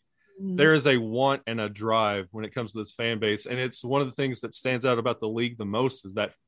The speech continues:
Speaker 2: vocal fan base and how passionate everyone is. Okay, whatever. I'm a Connecticut Whale fan. And,
Speaker 1: <laughs>
Speaker 2: like, like, it's not just, like, I could be a Connecticut Whale fan,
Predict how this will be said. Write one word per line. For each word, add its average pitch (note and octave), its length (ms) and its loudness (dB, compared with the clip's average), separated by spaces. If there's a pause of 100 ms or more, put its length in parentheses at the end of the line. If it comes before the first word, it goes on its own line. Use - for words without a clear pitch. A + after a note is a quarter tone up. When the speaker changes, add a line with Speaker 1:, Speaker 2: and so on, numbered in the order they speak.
Speaker 2:
vocal A#2+ 400 0
fan A#2 320 0
base G#2+ 240 2
and G#2 80 -6
how G#2 220 -4 (120)
passionate A#2+ 640 -2
everyone C3+ 400 2
is. A#2+ 260 -2 (640)
Okay, B2 260 4
whatever. G#2+ 400 2
I'm C#3 220 6
a B2 40 0
Connecticut B2 460 -2
Whale F#2 220 -2
fan. D#2 240 -12 (500)
And, C#3 540 6
Speaker 1:
<laughs> - 80 -12
Speaker 2:
like, C4 380 8 (800)
like, F#3 280 6
it's F#3 240 2
not A3+ 280 8
just, G#3 300 4
like, D#3 340 2
I D#3+ 160 4
could F#3+ 160 0
be G3+ 80 6
a F3+ 60 6
Connecticut D#3+ 500 -2
Whale D3+ 260 6
fan, A2 480 -4